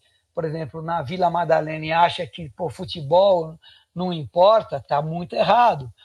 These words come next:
O posto seis, por exemplo, hoje a gente brinca que é o posto da bola.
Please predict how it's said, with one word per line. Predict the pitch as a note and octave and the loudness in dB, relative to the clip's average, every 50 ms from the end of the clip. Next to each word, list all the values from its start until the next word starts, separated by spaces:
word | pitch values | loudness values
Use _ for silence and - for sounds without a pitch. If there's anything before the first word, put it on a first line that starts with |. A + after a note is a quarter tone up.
| _ _ _ | _ _ _
O | - D3+ | -14 -14
posto | A2+ - F3+ G3 G#3 - - - F#3 | -6 -2 0 0 0 -2 -6 -10 -12
seis, | C3+ - - F#3+ F#3+ F#3 F#3 | -10 -6 -4 -2 -2 -2 -4
por | - - F#3+ F3 | -6 -8 -6 -6
exemplo, | E3 D3+ F#3 F#3 - - F3+ F3 | -6 -6 -8 -8 -10 -8 -6 -4
hoje | F#3+ G3+ G3+ A3+ | -4 -4 -4 -6
a | G#3+ | -6
gente | G#3+ A3 G#3 A#3 A3 | -6 -8 -8 -10 -10
brinca | F3+ E3+ G#3 G#3 - A3 | -10 -10 -10 -8 -10 -6
que | - - | 0 2
é | A3+ | 2
o | G3+ D#3 | 2 0
posto | - - G3 G3+ G#3+ - - - A3+ | 0 -2 -2 -2 -2 -2 -8 -14 -6
da | G#3 A3+ A#3 | -2 0 2
bola. | G#3 G3 G3 G3+ G3 G3 F3 D3 C3 A#2 | 2 4 4 6 6 4 2 0 -4 -10